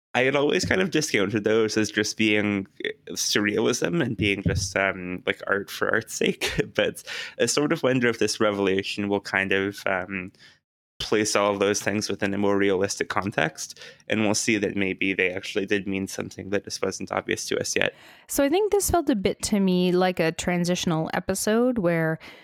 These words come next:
Speaker 2: and obviously compared to the first episode, which was very action-packed and dramatic,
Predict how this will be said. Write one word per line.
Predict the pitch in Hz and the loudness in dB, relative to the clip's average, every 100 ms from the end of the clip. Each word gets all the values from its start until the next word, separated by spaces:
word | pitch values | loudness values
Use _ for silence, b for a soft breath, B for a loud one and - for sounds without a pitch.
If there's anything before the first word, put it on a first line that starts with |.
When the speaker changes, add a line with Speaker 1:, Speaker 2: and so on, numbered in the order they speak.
| B B | B B
Speaker 2:
and | 233 214 | 0 2
obviously | 214 185 180 | 2 0 0
compared | 180 180 165 | 2 2 2
to | 156 | 0
the | 165 | -4
first | - 180 - | 0 0 0
episode, | 175 175 - 180 180 170 170 175 - - - - - _ | -2 0 0 2 4 4 2 -4 -12 -20 -20 -20 -20 _
which | - 190 - | -2 0 2
was | 170 165 | 0 2
very | 175 180 - | 2 2 2
action-packed | 160 - 170 160 151 156 - | 0 0 -4 -2 -2 -4 -4
and | 160 | -4
dramatic, | - 160 165 180 190 - | -2 0 0 0 0 -4